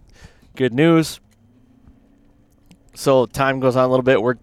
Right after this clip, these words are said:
texting back and forth with everybody what they're seeing. Bucks are chasing for them, and they're seeing deer, and,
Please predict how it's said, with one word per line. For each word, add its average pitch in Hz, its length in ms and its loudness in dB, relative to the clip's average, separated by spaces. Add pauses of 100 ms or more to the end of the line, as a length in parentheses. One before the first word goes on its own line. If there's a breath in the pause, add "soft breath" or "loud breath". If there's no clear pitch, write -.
(240)
texting 135 340 -4
back 123 180 0
and 120 140 -8
forth 123 320 -2
with 110 100 -10
everybody 120 360 -2
what 117 180 -4
they're 104 100 -10
seeing. 120 400 -6
Bucks 110 320 -4
are 101 60 -10
chasing 117 540 -8 (380 loud breath)
for 123 160 -4
them, 123 480 0
and 107 200 -6 (260 soft breath)
they're 110 140 -8
seeing 120 420 -4
deer, 123 460 -2
and, 101 200 -8